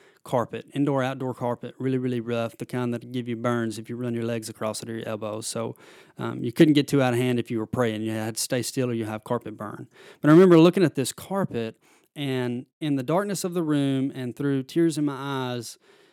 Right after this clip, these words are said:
it's almost as if I heard God say, "Chris, you could be anywhere in the world right now."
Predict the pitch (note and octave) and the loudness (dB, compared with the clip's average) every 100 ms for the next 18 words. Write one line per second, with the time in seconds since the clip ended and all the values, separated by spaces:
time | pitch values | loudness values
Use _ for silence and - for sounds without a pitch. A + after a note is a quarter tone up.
0 | _ - D3 E3+ F#3 E3+ D3 C3+ D3+ C#3 | _ -8 -4 -2 2 0 0 -6 -4 -4
1 | C3 D3 C#3 - C3 C3 C3 B2+ - C#3+ | -4 -4 -4 -6 -8 -8 -10 -8 -6 -6
2 | - E3 F3+ D3 B2+ B2 A#2+ - D#3 E3+ | -4 -6 -4 -6 -6 -8 -8 -6 -2 0
3 | D#3 D3+ D3 C3+ B2 C3 B2+ A#2+ B2 B2 | 0 -2 -4 -6 -6 -4 -4 -4 -6 -8
4 | B2+ G#2+ G2 | -8 -10 -12